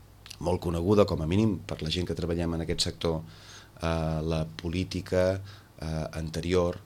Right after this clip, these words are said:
de deixar córrer els grans incendis forestals.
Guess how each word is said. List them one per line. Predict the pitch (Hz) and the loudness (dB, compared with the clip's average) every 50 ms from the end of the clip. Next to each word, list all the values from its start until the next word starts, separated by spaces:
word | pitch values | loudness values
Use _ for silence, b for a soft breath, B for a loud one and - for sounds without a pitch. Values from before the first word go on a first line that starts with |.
| B B B B B B B - - | B B B B B B B -12 -10
de | - 82 80 87 85 85 87 87 87 90 92 - - - | -6 -2 0 2 2 4 4 4 2 2 0 -2 -6 -8
deixar | - 87 80 95 95 95 - - 95 87 85 - - - - - - - - | -10 -4 0 2 2 4 4 4 4 2 0 -2 -6 -12 -18 -20 -20 -12 -2
córrer | - 98 87 82 87 87 87 - - - - | 0 0 2 2 2 0 0 -2 -4 -6 -4
els | 82 82 80 87 | -4 -2 -2 0
grans | 90 87 82 80 80 | 0 0 0 0 0
incendis | 80 78 - 78 - - - | -2 -2 -2 -2 -4 -6 -6
forestals. | - 78 76 69 - - - - - - - | -6 -4 -4 -4 -4 -4 -6 -8 -8 -10 -10